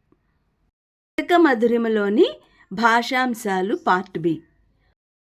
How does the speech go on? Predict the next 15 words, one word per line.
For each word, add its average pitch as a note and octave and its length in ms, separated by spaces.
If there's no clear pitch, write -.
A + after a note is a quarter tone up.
ఉపాధ్యాయుడు C4 1040
అప్పగించిన A3 760
కార్యం F3 540
పూర్తి C#4+ 440
చేశాను. E3 680
ఆ B3 240
కర్జం B3 640
పూర్తిగాగానే G3+ 1300
నన్ను A#3 380
మెచ్చుకున్నారు. G3+ 1120
దీనిలోని C4 800
ప్రకృతి B3 680
వికృతి G3 480
పదాలు. D#3+ 600
కార్యం, G#3 560